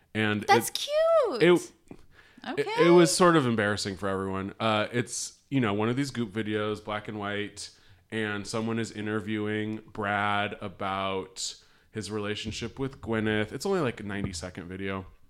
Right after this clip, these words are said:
Speaker 1: but they talk about, they ask him, uh, how goopy he is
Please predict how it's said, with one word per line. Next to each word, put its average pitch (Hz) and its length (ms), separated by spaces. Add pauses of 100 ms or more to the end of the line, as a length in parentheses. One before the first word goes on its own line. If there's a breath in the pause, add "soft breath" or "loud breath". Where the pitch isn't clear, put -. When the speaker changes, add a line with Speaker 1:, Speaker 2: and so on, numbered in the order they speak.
(440)
Speaker 1:
but - 140
they 113 100
talk 110 300
about, 98 480 (220 soft breath)
they 120 80
ask 127 260
him, 120 300 (1000 soft breath)
uh, 110 340
how 113 200
goopy 117 540
he 117 240
is 113 420